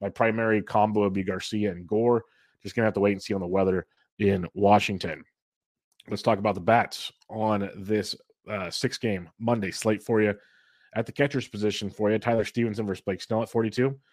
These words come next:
It does have a little bit of appeal to it there. Uh, Yan Gomes, if you are fading Mackenzie Gore, we love Gomes versus a lefty, so that's one to look at, at thirty-six hundred bucks. I like Alejandro Kirk a lot at thirty-five versus Kluber. I like the Jays a lot versus Kluber. I think Kluber's just a bum.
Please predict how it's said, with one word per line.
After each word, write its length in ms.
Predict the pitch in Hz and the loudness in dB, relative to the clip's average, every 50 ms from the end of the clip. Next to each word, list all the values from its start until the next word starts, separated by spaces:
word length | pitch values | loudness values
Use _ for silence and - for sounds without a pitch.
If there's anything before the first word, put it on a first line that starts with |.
| _ _ _ _ _ _ _ _ | _ _ _ _ _ _ _ _
It 80 | 117 | 2
does 160 | 107 104 98 95 | 4 4 6 6
have 140 | 101 95 | 4 4
a 20 | 95 | 4
little 140 | 98 95 92 | 4 4 4
bit 100 | 95 95 | 2 0
of 80 | 90 | 0
appeal 320 | 95 - - - 113 107 101 | -2 -6 -2 0 2 2 2
to 180 | - - 107 107 | 2 2 2 2
it 140 | 101 104 _ | 2 0 _
there. 400 | 117 117 120 123 123 120 117 - _ _ _ _ _ _ - | -2 2 4 4 4 4 2 -2 _ _ _ _ _ _ -2
Uh, 60 | 98 | 0
Yan 320 | 101 104 110 117 123 120 98 | 2 2 4 2 2 2 2
Gomes, 340 | 117 113 120 120 117 113 | 0 2 2 0 0 -2
if 120 | 107 101 - | -4 -4 -2
you 180 | 107 104 101 | -2 0 2
are 140 | 107 110 107 | 2 2 2
fading 420 | 101 - - 110 104 107 120 120 120 | 0 0 -2 -2 0 0 -2 -2 -2
Mackenzie 380 | 120 110 - 123 113 110 117 | -4 -4 -4 -4 -4 -4 -2
Gore, 180 | 104 117 117 110 | 0 2 2 4
we 80 | 104 | 4
love 200 | 95 95 95 90 | 2 2 0 0
Gomes 240 | 85 110 101 98 98 | -2 -2 -2 -2 0
versus 200 | 95 107 98 - | 0 0 0 0
a 80 | 104 95 | 0 2
lefty, 340 | 101 107 104 - 113 107 104 104 _ | 2 2 2 0 -2 -4 -4 -6 _
so 80 | - - | -8 -4
that's 200 | - 98 92 - | -4 -4 -2 -2
one 100 | 104 101 | -2 0
to 40 | 101 | 0
look 140 | 101 90 110 | 2 2 2
at, 80 | 98 | 0
at 100 | 92 - | -2 -2
thirty-six 440 | - 101 98 95 - - 123 120 - | -4 -6 -6 -6 -4 -4 -6 -4 -4
hundred 160 | - 117 113 | -4 -2 0
bucks. 340 | 107 110 110 113 - - - _ _ _ _ _ _ _ _ _ _ - | 0 0 0 0 -4 -8 -16 _ _ _ _ _ _ _ _ _ _ 2
I 80 | 107 | 6
like 180 | 107 107 110 - | 6 6 6 6
Alejandro 400 | 107 113 113 107 113 110 101 98 | 6 6 6 6 4 2 0 -2
Kirk 240 | - - 113 104 - | 0 0 -2 -2 -2
a 60 | 92 | -4
lot 300 | 87 87 92 98 - 90 - | -2 0 0 0 -2 -2 -4
at 140 | 107 104 - | -8 -2 2
thirty-five 440 | 117 110 110 107 - - 110 107 101 | 2 2 2 2 2 4 2 4 2
versus 180 | 104 98 - - - | 0 -4 -6 -4 0
Kluber. 240 | 113 110 104 110 | 0 4 8 8
I 40 | 95 | 8
like 180 | 98 98 - - | 8 8 6 2
the 180 | - 90 85 78 _ _ _ _ _ - | -6 -8 -8 -8 _ _ _ _ _ 0
Jays 300 | - 113 101 98 92 92 | 4 4 4 4 2 0
a 20 | |
lot 280 | 85 87 87 82 76 - | -2 0 0 0 0 -2
versus 160 | 98 85 - - | -6 -8 -8 -4
Kluber. 260 | - 98 90 90 92 | -4 -4 -4 -4 -4
I 80 | 92 95 | -4 -4
think 160 | 98 98 90 | -4 -4 -6
Kluber's 280 | - - 104 98 90 82 | -10 -10 -8 -8 -8 -8
just 160 | 85 - - | -10 -14 -14
a 80 | 78 - _ _ | -18 -20 _ _
bum. 320 | - 110 101 95 98 98 | -8 -8 -6 -6 -8 -10